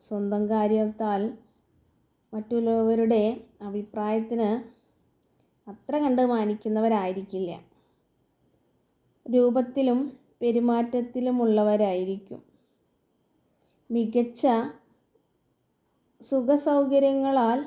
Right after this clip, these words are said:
ഇവർക്ക് അതിയായ താല്പര്യമായിരിക്കും ഉണ്ടാവുക. അതിനുവേണ്ടി പണം മുടക്കാനും ഇവർക്ക് മടിയുണ്ടാവില്ല. ഏതു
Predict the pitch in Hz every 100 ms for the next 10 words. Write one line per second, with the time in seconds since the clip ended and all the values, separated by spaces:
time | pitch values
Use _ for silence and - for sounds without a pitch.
0 | - _ _ _ _ _ _ _ _ _
1 | _ - 220 226 226 254 220 240 240 -
2 | _ _ - 208 220 240 254 247 240 214
3 | 247 - _ _ _ 208 196 190 208 208
4 | 220 214 180 180 190 - - _ _ _
5 | 202 196 190 185 185 - - _ _ _
6 | _ _ _ _ 247 247 277 320 294 269
7 | 262 247 269 - - - 240 233 240 277
8 | - _ _ 233 220 226 220 262 254 262
9 | 240 - - _ _ _ _ - 240 240
10 | 233 240 226 294 - _ _ 233 202 220
11 | 240 202 196 202 202 202 - _ _ _
12 | 208 208 208